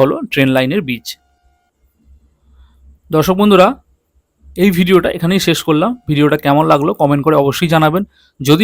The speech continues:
ভালো লাগে বন্ধুদের সাথে শেয়ার করবেন, যারা একদিনে সকালে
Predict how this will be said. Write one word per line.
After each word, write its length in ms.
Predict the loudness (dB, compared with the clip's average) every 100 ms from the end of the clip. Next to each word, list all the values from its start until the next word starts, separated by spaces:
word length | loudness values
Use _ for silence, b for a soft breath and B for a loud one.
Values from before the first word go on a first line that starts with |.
| 4
ভালো 140 | 6 6
লাগে 140 | 4 0
বন্ধুদের 280 | -2 -2 -2 -2
সাথে 140 | -4 0
শেয়ার 180 | 0 2
করবেন, 220 | 0 0 -2 0
যারা 140 | -2 -2 -4
একদিনে 380 | -4 -2 -2 -2 -8 _ _ _ _ -12
সকালে 380 | 0 2 4